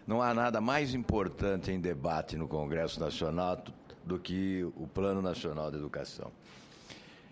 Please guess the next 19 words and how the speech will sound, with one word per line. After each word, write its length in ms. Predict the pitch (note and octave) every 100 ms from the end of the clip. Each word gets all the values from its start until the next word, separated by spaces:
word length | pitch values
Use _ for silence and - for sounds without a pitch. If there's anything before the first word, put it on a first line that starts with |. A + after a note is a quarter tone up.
| - - - -
E 80 | G#2+
nós 220 | A#2+ C3+
verificamos 800 | D3 C#3+ - C#3 C#3+ D3+ D3+ -
que 180 | - C3
há 640 | B2+ A2+ G2 E2+ D2 -
lobbies 400 | G#2 A#2 D3+ C#3+
poderosíssimos 1500 | - C3 A#2+ A#2 G#2+ F2 A#2 E3 - F2+ D2+ C2 - - - -
que 560 | F#2 F#2+ F2+ E2+ D#2+ D2+
pressionam 800 | A2+ G#2 - C3 D3 B2+ G2 F2
o 60 |
Congresso 760 | D#2 F#2+ E2+ F#2 C3 - - - - - - - - - - - -
quando 300 | A2 B2 A#2+
há 160 | B2
um 80 | C3
interesse 960 | C3+ B2+ B2+ B2 C3 A#2+ C#3 C#3 B2+ A2+
econômico 800 | A2+ A#2 C3 A2 A#2+ C3 B2+ B2+
imediato, 760 | A#2+ B2 A2+ G2+ F#2+ G#2 -
por 220 | D#2 F2
exemplo. 480 | E2 C#2 D#2 D2 -